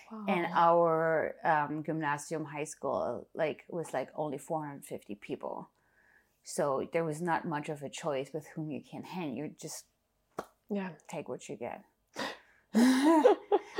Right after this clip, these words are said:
Speaker 1: And it doesn't mean there were bad people, but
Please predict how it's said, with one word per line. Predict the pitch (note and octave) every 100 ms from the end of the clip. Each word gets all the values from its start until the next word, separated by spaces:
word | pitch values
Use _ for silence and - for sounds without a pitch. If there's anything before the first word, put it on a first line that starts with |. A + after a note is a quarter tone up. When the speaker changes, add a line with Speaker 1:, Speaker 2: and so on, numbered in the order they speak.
| G#4+ G#4+ E4+
Speaker 1:
And | A3+
it |
doesn't | A3 A3+ A3
mean | A3 G3+
there | F3+
were | F3 F3 -
bad | E3+ D#3 -
people, | - B3+ F#3+ F3 F3
but | F3+ E3+ -